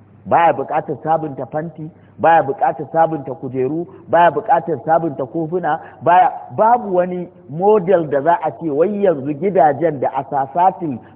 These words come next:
furnitures na gidan yanzu sun zama ƙauyanci a sake, to babu. Ko ba sa buƙatar gyare-gyare, ba sa buƙatar face-face, ba sa buƙatar can gini,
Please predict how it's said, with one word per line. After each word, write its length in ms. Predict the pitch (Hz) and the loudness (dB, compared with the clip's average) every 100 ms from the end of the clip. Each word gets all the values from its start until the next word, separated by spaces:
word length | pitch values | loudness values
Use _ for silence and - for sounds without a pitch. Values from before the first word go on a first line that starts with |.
| - | -6
furnitures 420 | - 202 220 208 170 | -2 0 0 -2 -2
na 140 | 147 151 | -2 -2
gidan 340 | 151 165 147 107 - - - | 0 2 2 -2 -14 -16 -6
yanzu 240 | 127 151 170 | -4 -2 -4
sun 180 | 190 | -2
zama 520 | 180 175 175 165 - - | 0 2 2 0 -6 -2
ƙauyanci 640 | 180 180 185 175 185 196 - | 2 4 4 2 -6 -8 -4
a 120 | 147 | 0
sake, 460 | 160 165 160 117 92 - - | 2 2 0 -8 -10 -16 -8
to 100 | 127 | -2
babu. 380 | 143 147 123 104 - - _ _ _ _ _ _ - _ - - - - - - - - | 2 2 0 -14 -18 -20 _ _ _ _ _ _ -20 _ -20 -20 -20 -20 -20 -20 -20 -8
Ko 120 | - 147 | 0 4
ba 180 | 175 - | 4 2
sa 120 | 139 | -2
buƙatar 440 | 117 135 147 143 117 | -4 -6 -6 -6 -6
gyare-gyare, 680 | 113 113 135 123 113 120 143 - - | -4 -2 -2 -2 -2 -2 -4 -8 0
ba 140 | - - | 2 2
sa 100 | 120 | 0
buƙatar 480 | 113 - 147 131 104 | 0 0 0 -2 -8
face-face, 680 | 120 107 160 147 127 123 170 - - | -6 -4 -4 -2 -2 -2 -4 -6 -4
ba 160 | 160 156 | 0 2
sa 120 | 156 | 2
buƙatar 440 | 123 117 151 156 131 - | -2 -2 -4 -4 -4 -2
can 180 | 165 131 | -2 0
gini, 260 | 156 147 | -2 -4